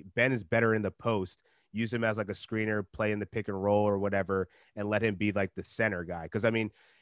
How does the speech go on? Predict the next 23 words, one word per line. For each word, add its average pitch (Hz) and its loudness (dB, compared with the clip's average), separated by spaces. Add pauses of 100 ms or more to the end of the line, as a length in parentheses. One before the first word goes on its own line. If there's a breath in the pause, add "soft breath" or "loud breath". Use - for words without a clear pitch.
(100)
if, 117 -2 (120)
if 104 -6
Ben 147 4
Simmons 139 -2
gets 107 -4
traded 120 0
there, 98 0
there's 98 0
a 101 -4
good 107 -2
chance 110 -2
they're 101 -2
probably 107 2
not 98 0
gonna 90 -8
be 92 -2
able 92 0
to 90 0
afford 98 -2
re-signing 92 -2
Richaun 87 -6
Holmes. 90 -6
So 92 -8